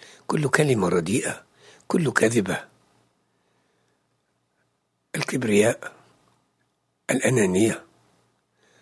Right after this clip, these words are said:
الرغبة في الانتقام، أشياء كثيرة نرتكبها كل يوم. لا يمكن للإنسان أن يسدد هذا الدين، ولكن شكراً لله لأنه يقول لكل مؤمن:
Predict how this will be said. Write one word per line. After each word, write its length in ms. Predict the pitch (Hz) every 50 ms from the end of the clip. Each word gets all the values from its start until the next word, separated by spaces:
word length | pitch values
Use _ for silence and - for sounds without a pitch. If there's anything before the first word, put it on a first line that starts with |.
| _ _ _ -
الرغبة 360 | 160 143 139 151 151 147 143 135
في 160 | - - 143
الانتقام، 840 | 131 - 120 113 - 113 - - - 117 117 120 113 101 90 80 - - _ _ _ _ _ _ _ _ _ - - - - - - - - _ _ -
أشياء 380 | 165 - - - 214 214 208
كثيرة 520 | 185 - - 185 160 - 196 196 196 185 175
نرتكبها 800 | 165 165 165 156 160 - 160 - - 190 175 170 165 156 165 156
كل 260 | 156 - 180 165 151
يوم. 440 | 151 143 151 160 147 120 95 85 - - _ - - - - - - - - - _ -
لا 160 | 202 220 214
يمكن 500 | 208 123 147 165 170 151 139 - 180 165
للإنسان 920 | 143 147 156 156 151 139 147 143 127 - - 156 147 147 147 147 143 143 135 135 - - - - - - _ -
أن 140 | 143 139 135
يسدد 760 | 131 131 127 - - 147 143 135 127 127 135 135 135 131 120 - - - - - _
هذا 360 | - - 135 127 120 123 113
الدين، 560 | 104 98 107 104 98 92 92 90 85 82 80 - - - - - - - _ -
ولكن 400 | 104 104 120 135 127 - 120 107
شكراً 380 | - - 196 190 - - 175
لله 500 | 151 143 139 131 127 123 120 110 110 107
لأنه 540 | - 117 117 - - 131 123 127 131 131 131
يقول 380 | 123 123 123 - - 185 190 165
لكل 380 | 165 160 - 220 214 202 202
مؤمن: 400 | 180 165 156 139 110 104 98 92